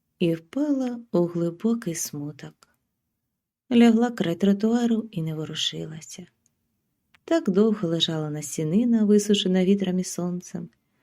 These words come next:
доки її не знайшла маленька дівчинка. Вона підхопила її обережно двома пальцями і віднесла додому. На уроці природознавства їй здали домашнє завдання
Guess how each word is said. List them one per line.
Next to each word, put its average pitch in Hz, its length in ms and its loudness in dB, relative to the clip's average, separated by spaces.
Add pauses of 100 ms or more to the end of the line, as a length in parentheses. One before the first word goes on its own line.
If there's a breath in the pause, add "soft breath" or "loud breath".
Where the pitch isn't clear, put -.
(140)
доки 165 400 -2
її 147 300 -2
не 262 160 -2
знайшла 175 480 -4
маленька 165 680 -2
дівчинка. 156 760 -16 (880)
Вона 233 260 8
підхопила 214 680 2
її 175 320 0
обережно 175 500 -2
двома 156 360 -4
пальцями 196 600 0
і 160 100 -2
віднесла 147 500 -4
додому. 151 640 -6 (1700)
На 226 280 8
уроці 233 300 4
природознавства 202 1120 2 (240)
їй 254 220 0
здали 233 420 0
домашнє 220 500 2
завдання 190 640 0